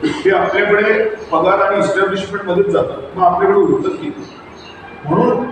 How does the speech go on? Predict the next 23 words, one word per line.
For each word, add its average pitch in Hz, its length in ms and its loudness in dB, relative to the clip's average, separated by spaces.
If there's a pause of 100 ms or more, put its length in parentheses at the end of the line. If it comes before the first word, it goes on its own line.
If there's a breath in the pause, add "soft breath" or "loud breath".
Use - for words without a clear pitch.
(260)
हे 190 60 2
अडचणीचं 208 500 2
होण्याची 196 300 2
शक्यता 165 360 -4
होती. 143 300 -4 (720)
आणि - 340 0 (540)
त्याचबरोबर - 640 4 (520)
प्रत्यक्षात 147 540 -2
आता 196 260 4 (680)
जेव्हा 185 220 2
गरज - 280 4
भासते - 340 -2 (280)
त्यावेळेला 226 640 2 (960)
जे 180 120 6
उपाययोजना 208 540 2
केले 196 220 4
जातात - 380 2
त्याच्यामध्ये 208 400 -4 (100)
कदा-, 185 280 0
कधी 185 200 -2
कधी - 260 -6
चुकतात - 480 -4
सरकार. 127 320 0